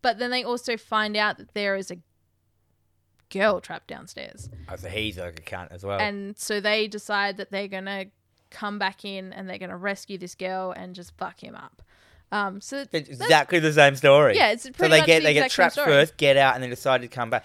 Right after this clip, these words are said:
Speaker 2: That is nearly a remake of it.
Speaker 1: Yeah, except for this guy's blind, not wearing a gimp suit, and fucking his sister.
Speaker 2: And a cannibal.
Speaker 1: And a cannibal.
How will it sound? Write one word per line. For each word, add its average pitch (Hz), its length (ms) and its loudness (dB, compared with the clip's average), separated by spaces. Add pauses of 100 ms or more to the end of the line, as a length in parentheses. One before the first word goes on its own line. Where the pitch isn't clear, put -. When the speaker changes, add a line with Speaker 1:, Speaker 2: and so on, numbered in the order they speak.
(160)
Speaker 2:
That 285 140 4
is 381 140 -2 (380)
nearly 170 460 2
a 151 80 4
remake 151 480 0
of 104 160 -4
it. 98 140 -8 (320)
Speaker 1:
Yeah, 494 180 -2 (200)
except 277 200 -4
for 285 60 -10
this 262 180 -10
guy's 254 240 2
blind, 233 380 0
not 220 120 -4
wearing 214 260 -2
a - 20 -14
gimp 214 200 -6
suit, 208 180 -4
and 196 100 -14
fucking 196 240 -8
his 185 100 -10
sister. - 380 -14 (1040)
Speaker 2:
And 104 240 -10
a 113 80 -4
cannibal. 95 480 -8 (260)
Speaker 1:
And 214 160 -4
a 202 60 -10
cannibal. 175 340 -12